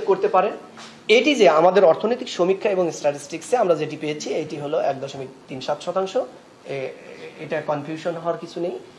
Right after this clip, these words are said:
আহ, প্রত্যাশিত গড় আয়ুষ্কাল আমরা নারী পুরুষ উভয়ের ক্ষেত্রে আমরা দেখব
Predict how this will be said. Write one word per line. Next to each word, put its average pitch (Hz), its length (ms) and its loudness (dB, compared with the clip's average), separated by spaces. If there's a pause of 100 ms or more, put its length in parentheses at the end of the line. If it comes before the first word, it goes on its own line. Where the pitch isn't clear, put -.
(440)
আহ, 143 360 2 (220)
প্রত্যাশিত 233 480 4
গড় 202 300 8
আয়ুষ্কাল 196 520 6 (320)
আমরা 165 520 6 (180)
নারী 160 300 2
পুরুষ 180 260 -6
উভয়ের 165 320 4
ক্ষেত্রে 202 280 -2
আমরা 202 160 2
দেখব 202 380 -2